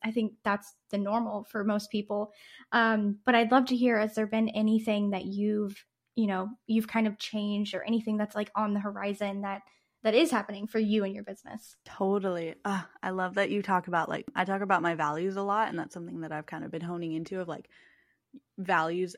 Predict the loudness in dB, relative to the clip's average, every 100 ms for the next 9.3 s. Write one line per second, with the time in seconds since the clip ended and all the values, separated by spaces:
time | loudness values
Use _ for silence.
0 | 0 2 0 -4 -4 -6 -6 -8 -6 -2
1 | -2 0 -2 -2 -4 -4 -4 -4 -2 -4
2 | -2 -4 -4 -6 -8 -16 _ -6 -4 -6
3 | -10 -10 -2 -2 -2 -2 -4 -4 -4 -4
4 | -4 -6 -8 -6 -8 -6 -8 -6 -4 -4
5 | -2 -2 -2 -2 -2 -10 -6 0 2 0
6 | -2 -4 2 2 2 -2 -2 0 0 -2
7 | -2 -2 0 -2 -2 -4 -6 -8 -16 -20
8 | _ 4 4 2 0 -2 -2 -4 -2 -2
9 | -2 -4